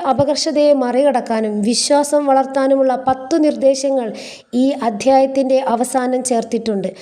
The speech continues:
അവ ശ്രദ്ധാപൂർവം പരിശീലിക്കുക. അത്ര തന്നെ ആഴത്തിൽ പതിപ്പിക്കപ്പെട്ടു പോയതായാലും നിങ്ങളുടെ അപകർഷ വികാരങ്ങളെ മായ്ച്ചു കളഞ്ഞുകൊണ്ട്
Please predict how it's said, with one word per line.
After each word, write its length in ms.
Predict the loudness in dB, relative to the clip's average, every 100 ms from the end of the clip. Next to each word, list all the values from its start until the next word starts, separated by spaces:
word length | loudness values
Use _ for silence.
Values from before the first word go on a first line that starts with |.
| -20 -4
അവ 80 | 0 0
ശ്രദ്ധാപൂർവം 840 | 0 0 2 2 4 4 4 2
പരിശീലിക്കുക. 680 | -2 -6 -4 -4 -4 -4 -4 -6 -14 -6
അത്ര 360 | -6 -2 0 0
തന്നെ 340 | 0 -2 -4 -8 -14 -8 -2
ആഴത്തിൽ 580 | 0 2 0 0 -2 -2
പതിപ്പിക്കപ്പെട്ടു 800 | -4 -4 -4 -4 -4 -6 -6 -4
പോയതായാലും 760 | -2 -2 -2 -2 -2 -2 -4 -8 -16 -20 _
നിങ്ങളുടെ 560 | 0 2 4 4 6 4
അപകർഷ 440 | 4 0 0 0 0
വികാരങ്ങളെ 680 | -2 0 0 0 0 -2 -4
മായ്ച്ചു 480 | -4 -4 -6 -2 0
കളഞ്ഞുകൊണ്ട് 560 | 0 0 -2 -2 -2